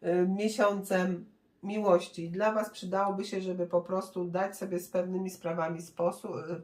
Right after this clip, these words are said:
e, z pewnymi ludźmi, sprawami, no, spokój i pójść sobie dalej. Nie dajcie się krzywdzić przede wszystkim i nie macie prawa płakać.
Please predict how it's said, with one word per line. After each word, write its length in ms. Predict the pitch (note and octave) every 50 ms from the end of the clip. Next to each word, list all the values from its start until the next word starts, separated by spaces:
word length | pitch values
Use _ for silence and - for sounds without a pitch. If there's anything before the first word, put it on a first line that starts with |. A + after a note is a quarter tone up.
| - -
e, 100 | - E3+
z 60 | E3
pewnymi 460 | - - F3+ F3 F3+ F#3 F3+ F3+ F3 F#3
ludźmi, 500 | G#3+ A#3+ B3 G3+ F#3+ F3 D#3+ D3 - - - - - - - -
sprawami, 720 | - - - F#3 F#3+ F#3 F3+ G3 G#3+ A3 G#3+ G#3 G3 F#3 F3
no, 300 | E3+ E3+ E3+ E3+ E3 E3 - - - - - - -
spokój 680 | - - - - C4 C4+ C4 C4 A#3+ A3+ A3 A3 - -
i 140 | G3 A3+
pójść 440 | - - - C4 C4 B3+ A#3 - -
sobie 360 | - - A3+ A3 G3 G3+ F#3+
dalej. 640 | F3+ F3+ F#3+ G3 G3 F#3+ F3 D3 C3+ C3 C3 D3+ D#3+
Nie 140 | D#3+ F3 F3+
dajcie 480 | F3 F3 F#3 F#3+ G#3 G#3+ - - G#3 G#3
się 160 | - F#3 F3+
krzywdzić 580 | F3+ - - - A#3 A3+ G3 F3 D#3+ D3+ C#3+
przede 320 | - - - D3 C#3+ C#3 C3+
wszystkim 520 | - - D3 C#3+ - - - E3 D3 C3 - - -
i 100 | F3 F#3
nie 180 | F#3 F#3 F3+
macie 420 | F3 F3+ F#3+ F#3+ G#3 G#3 - A3+ G3+
prawa 440 | G#3 - F3 F3 E3+ F3 F3 E3
płakać. 840 | E3+ - - F3 E3 D3+ C3+ C3 - - G#2+ - - - - -